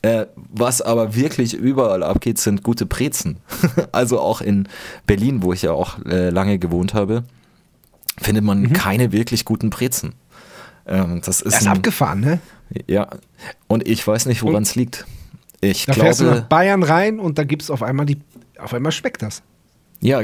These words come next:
Speaker 1: auf jeden Fall. Da gibt's dann immer einen
Speaker 2: Ist abgefahren.
Speaker 1: Brezen-Overkill. Ähm,
Speaker 2: Ja.
Speaker 1: zusammen,
Speaker 2: <laughs>
Speaker 1: zus-, zusammen mit Obersten und, ähm,
Speaker 2: <laughs>
Speaker 1: ja,
Speaker 2: Geil.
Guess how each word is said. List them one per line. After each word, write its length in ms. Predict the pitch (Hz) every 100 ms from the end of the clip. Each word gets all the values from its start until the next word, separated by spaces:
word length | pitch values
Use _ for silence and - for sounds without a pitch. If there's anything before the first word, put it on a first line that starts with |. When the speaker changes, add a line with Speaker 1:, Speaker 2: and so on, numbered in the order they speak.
| 101
Speaker 1:
auf 220 | - 101 -
jeden 160 | 113
Fall. 200 | 117 95 - - -
Da 100 | 113
gibt's 160 | 127
dann 100 | 123
immer 120 | 123 139
einen 80 | 113
Speaker 2:
Ist 80 |
abgefahren. 300 | 101 127 135
Speaker 1:
Brezen-Overkill. 580 | 123 127 131 - 151 170 - _ - - - - - -
Ähm, 180 | 107 107
Speaker 2:
Ja. 240 | 202 196
Speaker 1:
zusammen, 400 | - 117 - -
Speaker 2:
<laughs> 220 | - - 254
Speaker 1:
zus-, 200 | 135 - - - - - - -
zusammen 420 | 127 127 147 147
mit 160 | 131
Obersten 600 | 107 131 151 139 - 127 123
und, 600 | 76 110 107 98 - - - -
ähm, 340 | 98 98 98
Speaker 2:
<laughs> 1160 | - 147 - - - - - 190 - - 285 -
Speaker 1:
ja, 160 | 98 104
Speaker 2:
Geil. 200 | 101